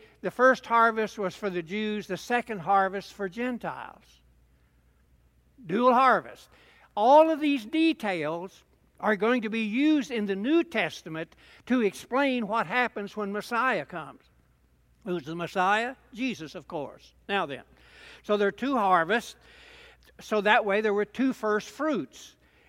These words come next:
And of the believers, uh, th-, th-, if you look in the New Testament, it, it will tell you that, uh, that, uh, that, that the second first fruits of the, represents, um,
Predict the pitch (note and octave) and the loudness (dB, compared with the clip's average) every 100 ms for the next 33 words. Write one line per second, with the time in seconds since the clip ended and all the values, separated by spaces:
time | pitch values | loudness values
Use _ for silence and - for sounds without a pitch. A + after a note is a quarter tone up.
0 | _ G3 G3 F3+ A3 G#3+ A3+ G3+ F#3 F#3 | _ -2 -2 -2 -2 2 2 2 2 0
1 | G#3+ G3 - _ _ _ - D3+ D3+ D3+ | -2 -2 -14 _ _ _ -10 -8 -6 -4
2 | D3+ - - - - - G3+ - - F#3 | -6 -8 -14 -16 -18 -16 -16 -16 -8 -8
3 | E3 G#3 E3 F#3+ G#3+ F#3+ F#3 G3 G3 G3+ | -6 -6 -4 -4 -4 -6 -2 -4 -2 -6
4 | F3 - F3+ F3+ _ _ _ _ _ _ | -6 -10 -12 -12 _ _ _ _ _ _
5 | _ _ _ _ _ - E3+ G3+ F3 F#3 | _ _ _ _ _ -10 -8 -6 -6 -6
6 | F3 E3+ G3 G3 F#3+ D3+ D#3+ D#3 - D3+ | -6 -6 -2 -2 -2 -4 -8 -8 -12 -12
7 | D3 D3 _ _ _ _ _ D3+ C#3+ C#3 | -12 -16 _ _ _ _ _ -14 -14 -14
8 | - C3 B2 C#3 C#3+ - - - - - | -16 -16 -16 -20 -20 -20 -20 -20 -20 -20
9 | - - F3 D3 - - D3+ D#3 - D#3+ | -20 -20 -16 -14 -14 -12 -10 -10 -10 -12
10 | C#3+ C#3+ C#3+ - G#3+ A3 G3+ - F#3 E3+ | -10 -12 -14 -6 -4 -4 -6 -6 -6 -6
11 | - - F3+ F3+ F3+ - - D#3+ D#3+ D3 | -10 -10 -4 -4 -6 -14 -14 -10 -10 -10
12 | - D#3+ F3+ F3 E3 C#3+ F3+ E3 - - | -14 -4 -4 -4 -8 -4 -4 -6 -12 -20
13 | _ _ _ _ D3 D3+ C#3 C#3 | _ _ _ _ -14 -12 -12 -16